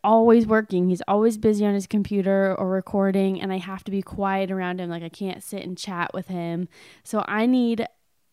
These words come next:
a friend, and Zimmer's been that friend for me, and I'm super anxious about, like, when he,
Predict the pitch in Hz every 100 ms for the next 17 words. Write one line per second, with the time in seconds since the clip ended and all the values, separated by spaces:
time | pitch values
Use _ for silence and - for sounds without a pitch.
0 | _ - 214 - 262 226 214 - 220 214
1 | 247 254 - 233 240 214 - - 254 269
2 | 262 226 202 185 202 214 214 202 202 330
3 | - 240 247 285 285 - 269 262 240 233
4 | - 226 208 208 - 240 220 - 175 208
5 | 220 226